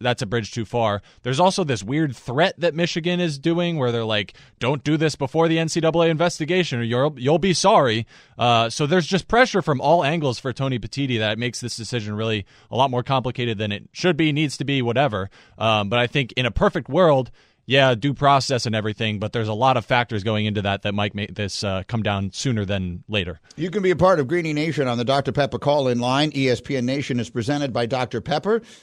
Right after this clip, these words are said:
Speaker 2: It's not college football season without the delicious taste of an ice-cold Doctor Pepper, the one that fans deserve. So I'm gonna say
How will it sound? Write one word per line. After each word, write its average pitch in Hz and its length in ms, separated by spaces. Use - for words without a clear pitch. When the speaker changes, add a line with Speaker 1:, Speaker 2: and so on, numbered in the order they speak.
Speaker 2:
It's - 100
not 247 180
college 180 320
football 120 320
season 117 300
without 117 260
the 110 80
delicious 127 400
taste 127 320
of 113 80
an 117 60
ice-cold 123 360
Doctor 113 300
Pepper, 120 320
the 117 80
one 135 320
that 131 120
fans 120 380
deserve. 101 460
So 170 360
I'm 185 80
gonna 202 160
say 247 320